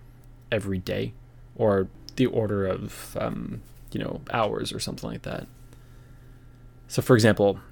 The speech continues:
uh, some bats do this, where daily they'll go into a state where they, they don't really keep their, their temperature high. They kinda just drop their body temperature, and they don't spend as much energy. Mice can actually go into torpor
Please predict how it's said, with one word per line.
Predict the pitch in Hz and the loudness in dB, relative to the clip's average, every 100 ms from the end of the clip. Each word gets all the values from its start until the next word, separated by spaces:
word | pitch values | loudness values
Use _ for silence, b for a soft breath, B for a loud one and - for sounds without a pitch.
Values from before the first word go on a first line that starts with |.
| - | -8
uh, | 104 98 | -6 -4
some | - 113 | 2 4
bats | 104 98 - | 4 2 -2
do | - 95 | -6 -6
this, | - - - - | -6 -4 -4 -4
where | - | -4
daily | 104 104 98 98 | -4 -2 -2 -4
they'll | 92 104 | -6 -6
go | 104 104 | -4 -6
into | 98 | -6
a | - | -6
state | - - | -6 -6
where | - | -6
they, | 107 104 | -6 -8
they | - 110 | 0 0
don't | 123 | 2
really | 120 107 | 0 0
keep | - 107 | -2 -4
their, | 101 98 92 - - | -2 -4 -4 -8 -12
their | - 101 | -8 -8
temperature | - 107 131 - 147 | -6 -4 -4 -4 -2
high. | 156 175 165 | -2 -4 -6
They | - | -6
kinda | 110 104 | -4 -2
just | 95 | -4
drop | - 98 | -4 -4
their | - | -4
body | 101 104 113 | -8 -6 -6
temperature, | 120 117 127 123 127 - b b b b | -6 -6 -6 -10 -10 -14 b b b b
and | 104 | 0
they | 107 | 2
don't | 107 - - | 2 -2 -8
spend | - 113 | -2 0
as | 107 | 0
much | 98 95 | -2 -4
energy. | 101 104 101 120 - b b b b | -6 -6 -8 -10 -12 b b b b
Mice | - 123 147 - - - | 2 4 4 2 -4 -8
can | - 147 | -2 0
actually | - 139 - 139 | 0 -2 -2 0
go | 127 135 139 123 | 4 4 2 2
into | 131 | 0
torpor | 123 131 131 143 143 | 0 0 0 -2 -4